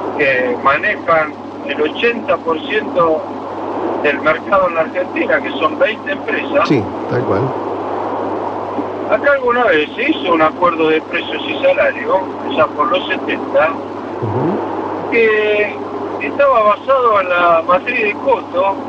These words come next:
Speaker 1: y en la rentabilidad que deberían tener las empresas. Entonces, si yo quiero controlar los precios, que yo debería exigirle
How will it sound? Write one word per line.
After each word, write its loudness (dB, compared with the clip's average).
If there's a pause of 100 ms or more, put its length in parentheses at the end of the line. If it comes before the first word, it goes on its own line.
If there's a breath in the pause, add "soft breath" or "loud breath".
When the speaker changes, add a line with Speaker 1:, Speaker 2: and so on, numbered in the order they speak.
(380)
Speaker 1:
y 0
en 0
la 4
rentabilidad 2
que 0
deberían 2
tener -4
las -2
empresas. 0 (1200)
Entonces, 0 (1120)
si -2
yo 0
quiero 2
controlar 2
los 0
precios, -2 (1300)
que -2
yo 4
debería 2
exigirle -4